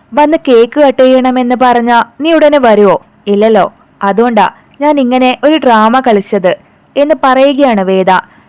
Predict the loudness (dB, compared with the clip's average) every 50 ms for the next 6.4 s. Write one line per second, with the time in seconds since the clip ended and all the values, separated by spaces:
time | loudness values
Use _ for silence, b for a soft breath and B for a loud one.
0 | b b -2 -2 -2 -2 -2 0 0 2 2 2 0 -2 -2 -2 -2 -4 -4 -4
1 | -4 -4 -2 -2 -2 -2 -4 -4 -6 -6 -4 -4 -2 -2 -2 -2 0 -2 -2 -2
2 | 0 0 0 0 -2 _ -4 -4 -4 -4 -2 -4 -2 -2 0 0 -2 -2 -4 -6
3 | -6 -4 -6 -4 -2 -2 -2 -2 _ b b b -8 -2 -2 0 0 0 -4 -2
4 | 0 0 0 0 0 -2 -2 -2 -2 -2 -2 -2 0 0 -2 -4 -4 b b b
5 | b b b -4 -4 -4 -2 -4 -6 -4 -2 -2 -2 -2 -2 -2 -2 0 0 0
6 | -2 -2 0 0 0 -2 -2